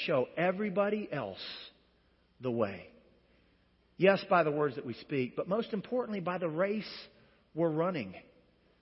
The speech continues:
By running to win, by really going for the gold. I don't know what the need is in your life. I know all of you have weight that you're carrying around.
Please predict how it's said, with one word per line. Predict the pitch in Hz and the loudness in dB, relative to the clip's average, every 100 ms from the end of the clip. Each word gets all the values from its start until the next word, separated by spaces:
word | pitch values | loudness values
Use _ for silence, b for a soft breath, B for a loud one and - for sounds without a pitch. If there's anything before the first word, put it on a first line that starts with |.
| _ | _
By | 127 147 | 4 6
running | 139 147 180 202 | 6 4 2 2
to | 185 | 2
win, | 156 135 127 127 | 2 2 0 0
by | 117 | 0
really | 120 120 156 175 131 101 95 - - - _ _ _ | 0 0 2 4 2 0 -6 -12 -20 -20 _ _ _
going | - 131 123 120 - | 0 2 2 -4 -6
for | |
the | 110 | -6
gold. | 101 92 85 73 - _ _ _ _ _ _ _ _ _ - _ _ _ - | -4 -4 -6 -12 -20 _ _ _ _ _ _ _ _ _ -20 _ _ _ 0
I | 151 | 6
don't | 185 | 8
know | 185 | 10
what | 190 180 | 10 8
the | 185 | 4
need | 185 190 | 4 6
is | 175 | 4
in | 175 | 4
your | 165 156 | 2 6
life. | 156 151 139 - - - b b | 6 6 4 -4 -16 -20 b b
I | 175 | 4
know | 175 - | 4 6
all | 185 214 247 | 10 10 12
of | 185 | 8
you | 151 | 6
have | 135 156 135 | 2 2 0
weight | 131 147 135 120 | 4 6 6 2
that | 117 127 | -4 -6
you're | 120 | -6
carrying | - 135 123 | -6 -4 -4
around. | 107 98 | -4 -8